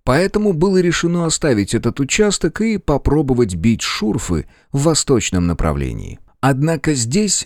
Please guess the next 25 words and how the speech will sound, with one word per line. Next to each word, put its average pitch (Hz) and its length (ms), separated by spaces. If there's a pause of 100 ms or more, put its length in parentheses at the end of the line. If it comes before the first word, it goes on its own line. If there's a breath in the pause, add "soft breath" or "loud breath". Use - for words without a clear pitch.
(120)
несмотря 123 840
на 135 240
то, 135 220
что - 160
результаты 117 500
сразу 110 420
же 82 200
оказались 92 460
благоприятными, 73 880 (340 loud breath)
грунт 170 420
был 170 200
настолько 156 580
твердым, 202 680
что - 240
ни 139 120
одного 131 340
дюйма 175 340
нельзя 123 400
было 98 180
пройти, 127 380
не 180 140
прибегая 113 500
к - 140
помощи 117 400
взрывчатки. 85 880